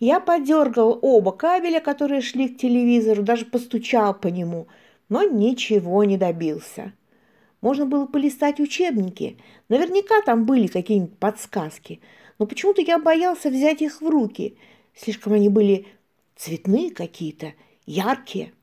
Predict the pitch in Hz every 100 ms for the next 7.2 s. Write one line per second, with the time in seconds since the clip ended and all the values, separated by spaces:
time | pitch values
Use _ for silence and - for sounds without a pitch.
0 | _ _ _ _ _ _ _ _ _ 190
1 | 226 381 320 - 254 - 254 196 196 -
2 | 208 - 185 165 160 170 - _ _ _
3 | _ _ 240 240 285 285 277 285 311 180
4 | 156 _ _ _ _ _ - 233 240 _
5 | _ _ _ _ 202 277 - - 190 175
6 | 196 196 202 196 - 165 - 165 - -
7 | 165 170